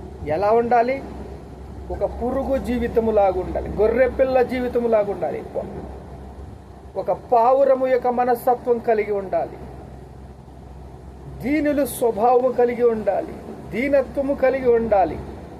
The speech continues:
అప్పుడే యథార్థత, పరిశుద్ధమైన జీవితానికి మీరు లోబడతారు.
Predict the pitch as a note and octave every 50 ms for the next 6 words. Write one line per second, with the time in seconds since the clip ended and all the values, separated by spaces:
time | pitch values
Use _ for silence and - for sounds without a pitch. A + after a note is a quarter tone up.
0 | - - - - - - - - - - - - C3 D3+ - - - A3+ A#3 B3+
1 | C#4 C#4 B3+ A#3+ B3 A#3 A#3 A#3 A#3 A#3 A#3 A#3 A3+ A#3+ A3+ A3 A3 G#3+ G#3+ -
2 | - - - - - - - - - - G#3 G3+ G#3+ A3 - - A#3 A#3 A#3 -
3 | A3+ A3 G#3+ G#3 G3+ G#3 G3+ G3+ - - F#3 G3+ G3 G3 F#3+ - G3+ F#3 F3+ F3+
4 | E3+ E3+ F#3 F#3 F#3 F3+ - - - - - - - - - - - - - -
5 | - - - - - - - E3 E3 F3+ G3 G#3 G#3 G3+ F#3+ F#3+ F3+ F3 E3 -
6 | - - - - - - - - - - - - B2+ C3+ D#3 G3 A3 A3+ A3+ A3+
7 | A3 G#3+ G3 - - - F3 E3 C#3+ C3